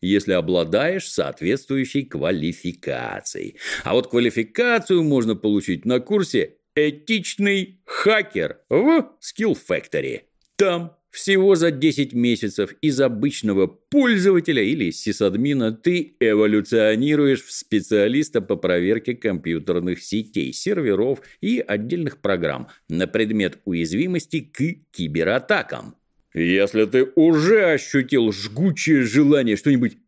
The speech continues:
этично хакнуть, жми по ссылке под роликом. Там научат. Ну а теперь, что там вытворяют с твоими личными данными WhatsApp с Фейсбуком? Третьего дня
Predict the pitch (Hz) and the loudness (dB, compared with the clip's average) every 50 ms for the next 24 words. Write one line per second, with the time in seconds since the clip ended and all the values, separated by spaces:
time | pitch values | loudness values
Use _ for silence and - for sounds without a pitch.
0 | _ - 208 190 - - - - 233 214 - - - - 139 131 113 101 - - | _ -2 -2 -2 -2 -4 -4 -2 -2 -2 -2 -2 -2 0 0 2 0 0 -2 -2
1 | - 180 196 190 - - 135 117 98 - - - _ _ - - 98 82 80 85 | 0 0 0 0 -2 -2 -2 -2 -2 -2 -6 -10 _ _ -12 -10 -8 -6 -4 -2
2 | 92 104 139 165 156 _ - 82 82 - - - 80 80 78 76 - 95 95 87 | 0 0 0 -2 -4 _ -2 -2 -2 -4 -6 -6 -6 -6 -6 -6 -6 -6 -6 -8
3 | - _ - 78 76 71 69 67 58 60 62 - - 65 62 60 _ _ _ - | -8 _ -6 -4 -4 -4 -6 -6 -6 -8 -10 -10 -10 -12 -12 -14 _ _ _ -6
4 | - - - 110 107 113 117 120 120 127 135 143 135 98 76 67 65 64 64 - | 0 2 2 2 2 2 0 -2 -2 -2 0 0 0 -2 -4 -6 -8 -10 -10 -10
5 | - 60 53 - - _ _ _ _ _ _ - - - - - - - - - | -8 -8 -10 -12 -16 _ _ _ _ _ _ -8 -2 4 6 6 6 6 4 -4
6 | - - - 127 160 180 175 175 165 151 - 185 175 156 - - _ - - - | -8 -4 0 2 2 2 2 0 -2 0 2 2 2 0 -2 -8 _ -8 -4 -2
7 | 240 233 214 180 131 117 147 143 143 151 151 147 156 147 135 104 82 78 - - | -2 0 0 0 0 0 0 0 2 2 2 2 2 2 2 0 0 -2 -4 -6
8 | - - 123 127 120 113 117 117 113 101 - - 95 98 95 98 117 151 208 214 | -2 0 2 2 2 2 2 0 0 -2 -2 -2 -2 -2 -2 0 0 2 2 2
9 | 202 196 185 180 175 170 165 156 131 - - - 87 92 87 - - - 131 143 | 2 2 2 2 2 2 0 0 -2 -4 -4 -4 -2 -2 -2 -4 -4 -2 0 0
10 | 143 139 - - _ _ _ - - - - 87 87 85 78 85 80 95 104 101 | 0 -2 -8 -12 _ _ _ -16 -10 -4 -2 0 0 -2 -2 -4 0 2 4 6
11 | 98 95 80 - 80 67 60 - - - _ _ _ _ _ - 196 254 - - | 6 4 2 -2 -6 -10 -10 -12 -16 -20 _ _ _ _ _ -2 0 0 0 2
12 | 208 156 127 101 92 95 92 92 92 98 - | 2 2 2 0 -2 -2 -2 -4 -4 -8 -12